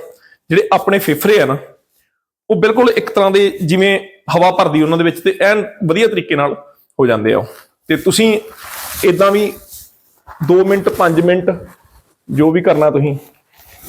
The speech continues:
ਕਰ ਸਕਦੇ ਹੋ। ਇਹ ਵੀ ਬਹੁਤ ਜ਼ਰੂਰੀ ਹੈ।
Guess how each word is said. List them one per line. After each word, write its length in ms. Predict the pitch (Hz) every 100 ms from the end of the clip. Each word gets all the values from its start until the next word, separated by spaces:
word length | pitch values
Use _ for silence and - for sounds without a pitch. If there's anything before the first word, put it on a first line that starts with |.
| - - -
ਕਰ 100 | 151
ਸਕਦੇ 360 | - 135 131 143
ਹੋ। 100 | - - _ - - - _ _ - - - - _ _ _ _ _ - - - - - - - - - - - - - - - - _ -
ਇਹ 80 | 175
ਵੀ 60 | 175
ਬਹੁਤ 180 | 135
ਜ਼ਰੂਰੀ 320 | 123 101 95
ਹੈ। 80 | 95